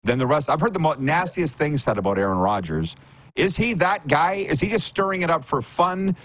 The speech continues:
Is he a narcissist like many have claimed, or what? How are you seeing what's gone on with Aaron Rodgers?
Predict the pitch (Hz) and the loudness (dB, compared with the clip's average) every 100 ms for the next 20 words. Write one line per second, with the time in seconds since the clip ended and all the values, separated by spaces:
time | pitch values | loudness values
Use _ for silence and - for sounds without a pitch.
0 | - - - 180 190 208 202 190 180 196 | -20 -8 -2 0 0 0 0 2 0 0
1 | - 185 202 190 190 175 170 180 180 165 | -2 -2 0 0 0 0 -2 0 0 -2
2 | - 175 180 135 98 104 123 - 240 226 | -2 -2 0 0 0 2 0 2 0 2
3 | 160 196 - 156 139 110 104 92 - _ | 0 0 0 0 0 -2 -4 -6 -16 _
4 | _ _ _ - 175 - 170 165 147 131 | _ _ _ 2 2 2 0 2 0 0
5 | 120 117 131 117 107 98 92 80 - - | 0 0 0 0 0 0 0 -4 -10 -14